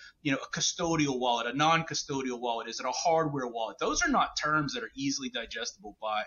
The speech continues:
average gamers. And, you know, our, our success, most of our success has been found because we've, I think, perfected the first-time user experience. You get in, we hook you, you start playing.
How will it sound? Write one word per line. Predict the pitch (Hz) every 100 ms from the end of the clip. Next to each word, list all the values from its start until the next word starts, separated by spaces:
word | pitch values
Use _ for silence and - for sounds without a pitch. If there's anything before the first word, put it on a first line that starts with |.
| 120
average | 110 107 -
gamers. | - 95 - - - - - - 139
And, | 131 127 113 - - _
you | 147
know, | 139 151
our, | 175 196
our | 160 190
success, | - - - 202 156 123 - -
most | 147 156 202 202
of | 165
our | 139 131
success | 131 - 131 123 -
has | 117
been | - 117
found | - 147 139
because | 113 123 117 -
we've, | 127 139 139 - _ _ _ _
I | 147
think, | 160 147 -
perfected | - - 147 - 139 123 -
the | 123 120
first-time | - 147 - 139 127
user | 131 135 123
experience. | - - 90 _ _ - - _ -
You | 143
get | 160 180
in, | 180 175 170 170 _ _
we | 117
hook | 117 160 160 135
you, | 135 135 _ -
you | 120
start | - 123 -
playing. | 113 98